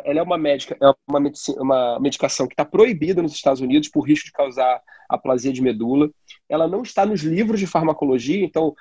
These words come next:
quando a gente estuda medicina, o, o livro que eu estudei, que era o Goodman, você não encontra essa medicação.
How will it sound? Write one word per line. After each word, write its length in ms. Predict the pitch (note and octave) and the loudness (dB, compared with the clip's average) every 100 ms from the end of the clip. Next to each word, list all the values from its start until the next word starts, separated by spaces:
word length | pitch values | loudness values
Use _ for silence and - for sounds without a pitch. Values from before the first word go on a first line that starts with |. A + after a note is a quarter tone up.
| _ | _
quando 140 | - C3+ | -2 0
a 60 | |
gente 180 | C#3 D#3 | 2 -2
estuda 500 | - D3+ D3+ C#3+ C3 | -4 -4 0 2 2
medicina, 560 | C3+ - - D3 C3 A#2+ | -2 -6 0 2 2 2
o, 200 | C3 A#2+ | 0 0
o 300 | C3 B2 B2 | 0 0 0
livro 200 | C#3+ D3 | 0 0
que 60 | |
eu 40 | D3 | -4
estudei, 280 | - C3 C#3 | -2 -2 0
que 80 | |
era 80 | C#3 | 0
o 80 | C3 | 0
Goodman, 400 | C#3 C3+ B2 A2 - - | 0 0 0 -4 -6 -12
você 240 | - C3 F3 | -6 -2 2
não 140 | G3 | 2
encontra 580 | A3+ - F3+ G#3 A3 D3 | 2 -2 0 0 -2 -4
essa 260 | C3 C3+ C#3 | -2 -2 -2
medicação. 640 | B2+ - A2+ - D#3+ | -2 -4 -2 2 0